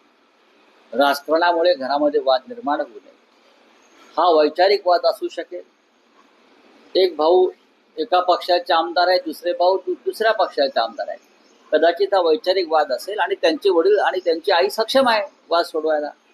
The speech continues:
एकाच घरात राहतात, वेगळे राहत नाहीत ना. हा राजकीय वाद असेल, वैचारिक वाद असेल, तर तो सहज सुटू शकतो.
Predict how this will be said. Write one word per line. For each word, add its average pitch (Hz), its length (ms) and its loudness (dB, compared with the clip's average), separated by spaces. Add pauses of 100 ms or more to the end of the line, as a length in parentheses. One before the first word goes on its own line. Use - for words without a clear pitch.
(440)
एकाच 233 260 0
घरात 208 300 2
राहतात, 151 360 0 (640)
वेगळे 170 280 2
राहत 190 260 0
नाहीत 139 260 -6
ना. 214 120 0 (1900)
हा 196 280 2 (540)
राजकीय 135 460 -2
वाद 147 260 4
असेल, 156 280 -12
वैचारिक 165 560 -2
वाद 127 160 2
असेल, - 300 -12 (1200)
तर 196 100 2
तो - 140 -2
सहज 233 280 2
सुटू 202 300 -2
शकतो. - 400 -6